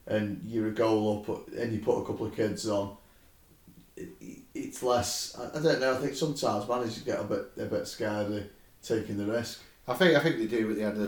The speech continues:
Speaker 2: day, but for me, uh, what we're gonna discuss later, I think kids need to start being in a lot more. Right, so now we'll talk about the play, performance rating. What are you gonna go with?
Speaker 1: Uh, I'll go four,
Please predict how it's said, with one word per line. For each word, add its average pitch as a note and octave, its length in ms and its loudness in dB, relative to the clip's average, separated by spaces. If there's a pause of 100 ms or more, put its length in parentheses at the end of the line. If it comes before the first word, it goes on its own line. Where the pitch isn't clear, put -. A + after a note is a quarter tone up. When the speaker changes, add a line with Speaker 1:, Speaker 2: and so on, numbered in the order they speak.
Speaker 2:
day, G2 120 2
but A2 200 -2
for - 120 -6
me, A2+ 200 0 (340)
uh, G2 100 -4
what G#2 360 -2
we're G2 80 -6
gonna G2 100 -4
discuss F#2+ 340 -6
later, F#2+ 360 -2
I F2 60 -6
think F2+ 220 -6
kids F2+ 240 -8
need F2 120 -6
to E2+ 40 -8
start F2 300 -6
being F2 160 -4
in F2 80 -4
a F2 80 -6
lot F2 180 -8
more. F2 260 -8 (360)
Right, B2 240 6
so B2 160 0
now C3+ 260 6
we'll B2+ 140 0
talk A#2 260 0
about A2+ 280 4
the G#2+ 140 2
play, A2 380 0
performance A2 540 0
rating. A2 360 -2
What G#2+ 140 -4
are G#2+ 60 -4
you G#2 160 0
gonna G#2 120 -2
go G2+ 160 2
with? A2 200 -4 (1300)
Speaker 1:
Uh, G2+ 1500 -2 (1300)
I'll A2+ 160 -10
go G#2 180 -2
four, F#2+ 460 -2